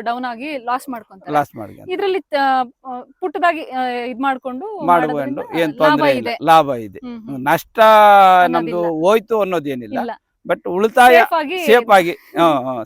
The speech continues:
Speaker 2: ಸೆಕ್ಯೂರ್ ಆಗಿದೆ ಅಷ್ಟೇ.
Speaker 1: ಹಾ, ಹಾ,
Speaker 2: ಹ್ಮ್, ಹ್ಮ್.
Speaker 1: ಸರಿ ಅಣ್ಣ.
Speaker 2: ಹ್ಮ್.
Speaker 1: ಸರಿ ಅಣ್ಣ, ಈಗ ನೀವು ಇದು ಉಳುಮೆ ಮಾಡ್-,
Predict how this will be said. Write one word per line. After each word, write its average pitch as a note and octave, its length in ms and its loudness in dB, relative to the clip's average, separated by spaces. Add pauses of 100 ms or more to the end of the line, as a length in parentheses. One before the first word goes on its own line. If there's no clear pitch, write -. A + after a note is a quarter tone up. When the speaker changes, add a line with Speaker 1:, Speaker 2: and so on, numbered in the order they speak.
Speaker 2:
ಸೆಕ್ಯೂರ್ A#3+ 340 4
ಆಗಿದೆ F3+ 360 4
ಅಷ್ಟೇ. C4 380 -4
Speaker 1:
ಹಾ, B3+ 200 -6
ಹಾ, C4+ 240 -4
Speaker 2:
ಹ್ಮ್, B3 160 -12
ಹ್ಮ್. - 100 -16
Speaker 1:
ಸರಿ A3 280 -16
ಅಣ್ಣ. G#3 160 -20 (260)
Speaker 2:
ಹ್ಮ್. C#4 180 -12
Speaker 1:
ಸರಿ B3+ 120 -8
ಅಣ್ಣ, C4+ 120 -6
ಈಗ D#4+ 280 -4
ನೀವು C#4+ 180 -4
ಇದು C4+ 140 -6
ಉಳುಮೆ C4+ 340 -4
ಮಾಡ್-, A#3 320 -6